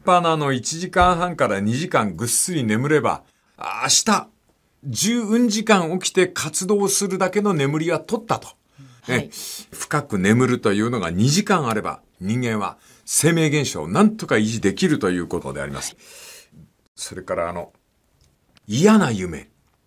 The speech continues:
Speaker 1: 追われるとかね、恐ろしいとか、うまくいかない、んから不潔な夢、から亡くなった人が出てくる夢とかっていうのは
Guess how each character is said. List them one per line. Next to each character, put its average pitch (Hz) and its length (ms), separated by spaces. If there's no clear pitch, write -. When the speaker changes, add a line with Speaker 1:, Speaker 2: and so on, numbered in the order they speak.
Speaker 1:
追 87 120
わ 131 260
れ 127 100
る 117 200
と 107 100
か - 180
ね、 139 300
恐 110 300
ろ 135 120
し 120 360
い - 80
と 101 100
か、 80 300
う 120 100
ま 151 180
く 113 160
い 98 220
か 104 200
な 95 200
い、 82 160
ん 107 120
か 98 160
ら 90 260
不 - 120
潔 151 440
な 139 120
夢、 113 440
か 98 100
ら 85 160
亡 113 240
く 180 160
な 180 160
っ 170 100
た 160 140
人 160 180
が 123 140
出 104 120
て 104 140
く - 120
る 90 120
夢 101 240
と 92 100
か 78 120
っ 73 60
て - 200
い 73 140
う 82 100
の 69 180
は 73 220